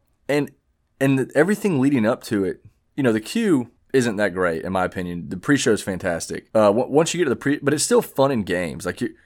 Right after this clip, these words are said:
you know it's a roller coaster, but there's nothing else like it at Disney.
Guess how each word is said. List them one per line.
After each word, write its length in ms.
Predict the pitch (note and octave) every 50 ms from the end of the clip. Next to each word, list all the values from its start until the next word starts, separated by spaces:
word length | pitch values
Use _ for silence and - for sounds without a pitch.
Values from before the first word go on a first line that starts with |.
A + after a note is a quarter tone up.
| _ _ _ -
you 100 | B2 B2+
know 140 | E3 G#3 A3
it's 100 | G#3 -
a 60 | A2+
roller 260 | F#2+ G2+ A2+ B2+ B2+
coaster, 380 | A#2+ - C#3+ D3 C#3+ - - A#2
but 240 | A2 F2 - _ _
there's 200 | - A2 B2 A#2
nothing 240 | C3 F3+ F3+ - F3
else 160 | D#3 B2 -
like 240 | G2 F#2 F2+ F#2+ -
it 80 | G#2 D#2+
at 80 | C#2+
Disney. 480 | E2+ F2 E2+ F2 A2 A2+ A#2 A#2+ A#2 _